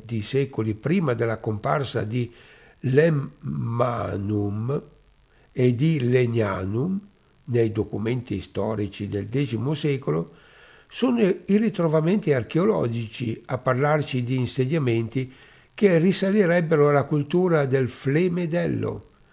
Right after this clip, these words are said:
quindi que-, del duemila al milleottocento avanti Cristo, di passaggi dei soliti gruppi celtici dalla-, al-, dell'avvento di Roma.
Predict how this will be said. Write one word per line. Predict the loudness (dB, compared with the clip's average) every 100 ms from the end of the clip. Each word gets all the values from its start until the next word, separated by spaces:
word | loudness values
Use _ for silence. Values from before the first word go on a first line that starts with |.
| -20 -20 -6
quindi | -2 0 0
que-, | -2 -2
del | 0 -2 -2
duemila | -2 0 0 0 2 2 0
al | 0
milleottocento | 0 0 0 -2 -4 -2 -2 -2 -4 -4 -4
avanti | -4 -2 -4 -6
Cristo, | -6 -6 -8 -10 -12 -14 _ _ _ -20 -20 -20 -20 -12
di | -2 -2
passaggi | 0 0 4 4 2 2 0
dei | 0 -2
soliti | -2 -2 -2 -4 -6 -6 -10
gruppi | -8 -2 0 -2 -4 -6
celtici | 0 2 2 -2 -14 -10 -10 -12 -20 _ _ _ -2
dalla-, | 0 2 0 -4
al-, | -4 0
dell'avvento | 2 4 2 -2 -4 -4 -4
di | -2 -2
Roma. | -2 -4 -8